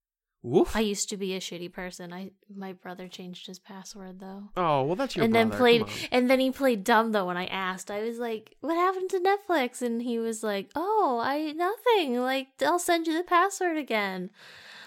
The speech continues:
Speaker 2: <sighs> What
Speaker 1: Yeah.
Speaker 2: a weasel.
Speaker 1: What a weasel.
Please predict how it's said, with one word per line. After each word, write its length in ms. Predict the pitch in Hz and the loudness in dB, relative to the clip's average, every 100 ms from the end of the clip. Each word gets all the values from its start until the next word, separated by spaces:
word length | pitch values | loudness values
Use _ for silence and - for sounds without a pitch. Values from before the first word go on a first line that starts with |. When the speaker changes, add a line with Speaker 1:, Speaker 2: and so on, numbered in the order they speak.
| - _ | -20 _
Speaker 2:
<sighs> 40 | 214 180 - - - - | -12 -10 -10 -12 -14 -14
What 80 | 190 | -10
Speaker 1:
Yeah. 120 | 175 175 | -8 -8
Speaker 2:
a 20 | |
weasel. 540 | 175 170 - 170 175 _ - | -10 -10 -10 -10 -14 _ -10
Speaker 1:
What 120 | 185 | -6
a 40 | |
weasel. 460 | 127 110 113 113 | -6 -8 -10 -10